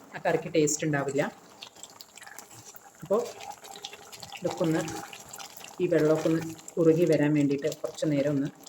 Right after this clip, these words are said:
തിളപ്പിച്ചെടുക്കാം. അങ്ങനെ നമ്മുടെ കറി ഇവിടെ റെഡി ആയിട്ടുണ്ട്. ആ, അത്യാവശ്യം വെള്ളമെല്ലാം കുറുകി ഒരു കുറച്ച് ഗ്രേവി ടൈപ്പ്, നമുക്ക്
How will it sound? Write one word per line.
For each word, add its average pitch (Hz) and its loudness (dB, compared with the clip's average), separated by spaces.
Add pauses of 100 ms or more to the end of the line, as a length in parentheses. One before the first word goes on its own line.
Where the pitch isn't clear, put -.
(420)
തിളപ്പിച്ചെടുക്കാം. 135 -4 (3500)
അങ്ങനെ 202 2
നമ്മുടെ 185 2
കറി 180 2
ഇവിടെ 175 6
റെഡി 165 4
ആയിട്ടുണ്ട്. 170 2 (800)
ആ, 175 -6 (160)
അത്യാവശ്യം 165 2 (120)
വെള്ളമെല്ലാം 165 4
കുറുകി 160 -2 (920)
ഒരു 165 0
കുറച്ച് 160 0
ഗ്രേവി 160 4
ടൈപ്പ്, 156 -2
നമുക്ക് 156 0